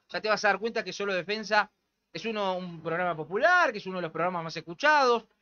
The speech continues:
transmisión líder, ¿eh? No, no nos tiembla el pulso porque es una realidad de Defensa y Justicia, porque gracias a la gente y a todas las reproducciones que tenemos, ojo que uno lo dice porque hay un esfuerzo enorme atrás,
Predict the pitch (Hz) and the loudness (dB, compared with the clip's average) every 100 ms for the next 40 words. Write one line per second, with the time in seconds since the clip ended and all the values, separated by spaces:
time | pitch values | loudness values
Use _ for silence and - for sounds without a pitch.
0 | _ 160 165 156 202 220 302 262 226 185 | _ -6 -4 0 0 0 0 4 4 2
1 | - 190 233 185 165 156 151 165 156 - | -6 -4 -4 -4 -8 -8 -10 -10 -10 -10
2 | 226 202 143 131 135 127 139 139 143 160 | -10 -10 -10 -10 -12 -12 -12 -8 -6 0
3 | 233 214 - _ _ - 151 185 202 185 | 4 2 0 _ _ -2 -2 0 -4 -6
4 | 165 - 269 185 156 131 127 135 151 151 | -8 -8 -6 -4 -6 -8 -12 -10 -8 -8
5 | 139 135 143 160 151 143 - _ - 135 | -8 -8 -8 -12 -8 -10 -12 _ -10 -6
6 | 165 156 139 135 143 - 165 156 147 147 | -4 -4 -4 -8 -10 -10 -10 -10 -10 -8
7 | 190 196 160 _ _ _ - - 113 165 | -6 -8 -12 _ _ _ -20 -16 -8 -6
8 | 165 139 160 160 151 196 190 151 156 147 | -4 -4 -4 -2 -4 -4 -6 -4 -4 -4
9 | - 185 156 175 202 156 147 190 185 - | -6 -6 -2 0 0 -2 -2 -2 -2 -6